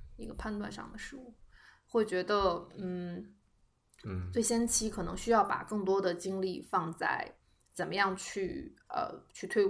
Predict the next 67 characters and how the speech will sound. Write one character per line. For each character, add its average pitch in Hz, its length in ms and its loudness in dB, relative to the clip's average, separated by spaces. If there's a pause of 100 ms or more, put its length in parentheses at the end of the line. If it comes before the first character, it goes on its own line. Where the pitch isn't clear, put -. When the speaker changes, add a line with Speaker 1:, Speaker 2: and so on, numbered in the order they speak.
(120)
Speaker 1:
就 185 160 -4
是 185 80 -8 (100)
怎 170 140 -4
么 180 60 4
样 196 160 4
去 220 100 -6
做 202 180 2
出 - 160 -4
好 - 240 -2
的 208 60 -6
内 214 180 2
容， - 380 -2
然 - 140 -2
后 190 120 -4
去 202 200 -6
做 64 560 -2
推 - 180 0
广， 269 260 -2
然 65 140 -8
后 202 160 -8
去 - 180 -8
获 190 200 -2
取 - 160 -10
用 - 180 -8
户。 - 240 -14 (540)
就 202 100 -6
希 202 160 -2
望 214 140 6
在 208 100 6
那 208 100 4
个 190 80 0
时 185 140 0
间 190 180 2
可 202 140 -2
以 196 60 -2
发 202 240 8
力 214 120 4
去 202 140 -6
做 196 160 2
这 190 80 -2
些 185 160 -2
事 - 140 -8
情。 - 180 -8
Speaker 2:
嗯。 - 60 -18 (460)
Speaker 1:
而 180 540 4 (680)
就 214 100 -6
是 202 140 -4
忽 226 280 0
略 254 160 8
了， - 400 2 (320)
就 190 140 -12
是， 190 140 -10 (600)
对， - 300 -12
就 101 80 -6
是 101 100 -8 (220)
你 180 160 -6
还 - 160 -2
是 247 180 -2
一 240 100 -2
个， 202 300 4
至 240 120 0
少 214 120 6
你 175 160 0
在 202 140 2
展 202 220 2
示 - 180 2
给， - 240 -4